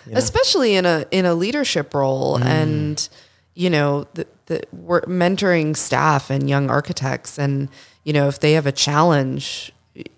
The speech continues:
Speaker 2: you have to hear them out on the whole challenge. And you can't problem solve until you kinda dig in a little bit deeper and get more into what's going on. And
Speaker 1: Hmm.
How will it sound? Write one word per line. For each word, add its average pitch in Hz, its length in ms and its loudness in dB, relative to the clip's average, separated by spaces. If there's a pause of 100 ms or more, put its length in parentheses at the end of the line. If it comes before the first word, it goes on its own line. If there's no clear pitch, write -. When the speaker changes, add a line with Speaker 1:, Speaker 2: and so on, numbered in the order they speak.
(140)
Speaker 2:
you 160 480 0
have 151 380 -2
to 139 300 0
hear 185 300 -2
them 156 140 2
out 160 320 4
on 131 120 -2
the 143 100 -2
whole 151 180 -2
challenge. 143 640 0
And 131 340 -6 (420)
you 160 120 -4
can't 160 500 2 (320)
problem 160 380 2
solve 135 380 0
until 135 340 0
you 139 180 0 (320)
kinda 143 400 -8 (360)
dig 151 200 0
in 165 420 2
a 156 60 -2
little 165 200 2
bit 170 180 2
deeper 135 500 -2
and 135 220 -6
get 143 320 0
more 147 440 0
into 139 840 -2 (440)
what's 139 240 -2
going 139 300 2
on. 143 400 0
And 156 160 -6
Speaker 1:
Hmm. - 140 -2